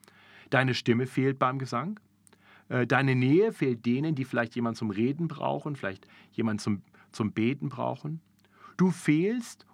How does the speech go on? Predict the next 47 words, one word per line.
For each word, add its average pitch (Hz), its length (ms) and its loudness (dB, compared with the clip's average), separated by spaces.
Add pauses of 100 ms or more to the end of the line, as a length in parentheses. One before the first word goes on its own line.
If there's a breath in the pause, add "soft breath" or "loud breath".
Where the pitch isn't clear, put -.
(100)
um 151 160 4
die 190 200 -2
zu - 160 -2
begrüßen, 151 580 0
die 156 80 -2
vielleicht 131 540 -2
während 233 340 2
ihres 147 280 0
Urlaubs 147 460 0
Gemeinde 131 340 0
so 165 160 2
wichtig 208 320 -4
finden, 131 240 0
dass 120 140 -2
sie - 100 -4
auf - 120 -10
dem 117 240 -2
Weg 175 300 4 (340 loud breath)
in 135 100 0
den 123 140 2
Süden 165 320 0
hier 135 180 0
in 127 60 0
München 160 320 0
Station 131 460 -2
machen, 135 260 -2
um 113 120 -4
am 107 140 -2
Sonntag 135 380 -2
in 117 100 -8
einen 107 160 -4
Gottesdienst 131 600 -8
zu 131 100 -10
gehen. 135 280 -4 (440 soft breath)
Wiederum, 117 320 -4 (1000)
hoffentlich 131 380 0
sind 131 180 0
genug 135 240 2
von 131 140 -2
uns 233 300 0
da, 120 160 0
um 123 160 -2
diese 127 240 -6
Gäste 147 380 0
willkommen 202 420 0
zu - 240 -6
heißen. 98 480 -6